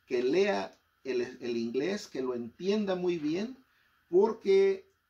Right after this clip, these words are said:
las preguntas que te hacen aquí, este, ah, te pueden meter en, te pueden llegar a meter en un problema si tú no estás, este, ah,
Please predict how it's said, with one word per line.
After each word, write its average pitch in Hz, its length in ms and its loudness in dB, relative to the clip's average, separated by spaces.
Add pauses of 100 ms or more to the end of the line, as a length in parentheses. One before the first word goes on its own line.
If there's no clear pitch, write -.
(100)
las 139 260 -6
preguntas 208 680 -6
que - 140 -8
te 143 220 -8
hacen 175 460 -8
aquí, 208 520 -8 (640)
este, 120 1300 0
ah, 113 680 -4
te 127 80 -6
pueden 156 400 -2
meter 135 300 -4
en, 147 220 -6 (120)
te 123 140 -4
pueden 151 320 -6
llegar 135 260 -4
a 139 60 -8
meter 131 320 -6
en 131 140 -8
un 175 140 -8
problema 156 600 -8
si - 220 -12
tú 147 460 -6 (460)
no 135 480 -2
estás, 143 440 -4
este, 107 880 -6 (360)
ah, 107 380 -6